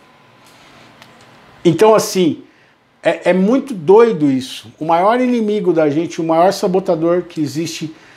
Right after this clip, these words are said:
é a gente mesmo. E fica muito louco isso no, na ideia do filme. Como ele lutou principalmente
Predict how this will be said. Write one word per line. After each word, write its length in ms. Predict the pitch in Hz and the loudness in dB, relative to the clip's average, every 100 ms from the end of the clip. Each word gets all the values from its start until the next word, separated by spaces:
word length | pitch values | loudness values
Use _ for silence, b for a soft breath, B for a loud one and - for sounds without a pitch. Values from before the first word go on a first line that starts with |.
| b b b _ - | b b b _ -4
é 80 | 151 | 2
a 80 | 160 | 4
gente 300 | 147 160 160 | 4 2 0
mesmo. 360 | 156 135 123 - | 2 2 0 -8
E 180 | 151 180 | 0 0
fica 240 | 180 190 214 | 0 -2 0
muito 380 | 196 254 262 | 2 0 0
louco 580 | 240 208 226 226 220 180 | 4 6 4 2 -10 -12
isso 280 | 196 - 202 | -12 -10 -8
no, 280 | 196 202 196 - - | -8 -8 -12 -20 -12
na 200 | 175 185 | 0 4
ideia 320 | 185 185 185 | 6 6 4
do 100 | 180 | 4
filme. 400 | 180 - 165 156 - b b b _ | -2 -2 -2 -2 -6 b b b _
Como 420 | - 185 196 196 - - | 2 4 4 -2 -6 -4
ele 640 | 196 254 285 220 156 120 - b b b _ _ | 0 2 0 0 -4 -6 -10 b b b _ _
lutou 680 | 160 202 - - 214 214 214 - - | -2 -2 -2 4 6 6 2 -10 -8
principalmente 1300 | 277 370 - 330 320 269 220 214 277 262 - 156 | -6 -4 -6 -8 -4 -4 -4 -4 -4 -4 -6 -8